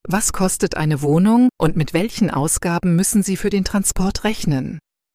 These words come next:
Wohnungskosten in Barcelona. Ein anspruchsvoller Markt. Der Wohnungsmarkt in Barcelona ist kompetitiv und die Preise gehören zu den höchsten in Spanien.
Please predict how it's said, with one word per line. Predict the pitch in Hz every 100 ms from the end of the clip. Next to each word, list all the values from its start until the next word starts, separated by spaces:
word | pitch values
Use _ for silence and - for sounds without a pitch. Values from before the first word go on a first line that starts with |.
| _ _ _ _ -
Wohnungskosten | 190 262 269 - - 165 - - 175
in | 160
Barcelona. | 151 151 240 202 185 156 127 - - _ _ _ _ -
Ein | 180 196
anspruchsvoller | 175 196 - 156 139 - 165 147 143
Markt. | 135 147 - - - _ _ _ _ _ -
Der | 185 185
Wohnungsmarkt | 226 190 170 - 175 185 -
in | 165
Barcelona | 143 135 - 156 170 196 190
ist | 196 214 -
kompetitiv | - 233 240 - 226 - 160 123 - - _
und | 175 143
die | 139
Preise | - 143 170 233
gehören | 156 147 147
zu | 147 -
den | 165 151
höchsten | 202 - -
in | 170 135
Spanien. | - 139 135 127 127 -